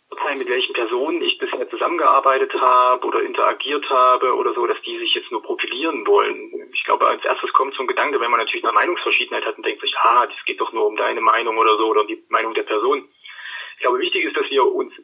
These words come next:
immer auch reflektieren und, und auf uns achten. Und, ähm, ich glaube, so eine Sache, die, ähm, für mich immer sehr bezeichnend ist, wir, wir Menschen sind soziale Wesen und wir Menschen sind auf Anerkennung aus. Ja? Also durch Resonanz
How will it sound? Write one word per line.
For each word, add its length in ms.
immer 300
auch 220
reflektieren 800
und, 180
und 160
auf 140
uns 180
achten. 420
Und, 180
ähm, 200
ich 100
glaube, 200
so 140
eine 140
Sache, 240
die, 300
ähm, 400
für 100
mich 120
immer 160
sehr 120
bezeichnend 500
ist, 200
wir, 200
wir 100
Menschen 680
sind 140
soziale 520
Wesen 520
und 180
wir 100
Menschen 280
sind 140
auf 160
Anerkennung 560
aus. 300
Ja? 120
Also 300
durch 240
Resonanz 400